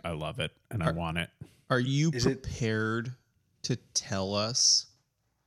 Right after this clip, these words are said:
Speaker 2: your favorite watch that you dived in? Dove in? Dived?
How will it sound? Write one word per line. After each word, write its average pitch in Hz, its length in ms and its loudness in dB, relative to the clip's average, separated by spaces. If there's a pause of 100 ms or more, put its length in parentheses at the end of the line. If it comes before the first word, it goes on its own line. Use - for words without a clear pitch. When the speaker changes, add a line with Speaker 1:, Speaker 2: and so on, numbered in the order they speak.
(380)
Speaker 2:
your 107 140 0
favorite 104 680 2 (920)
watch 95 360 0
that 90 100 -6
you 95 160 -6
dived 80 340 -6
in? 110 180 -8 (680)
Dove 95 240 -4
in? 123 160 -4 (240)
Dived? 113 360 -4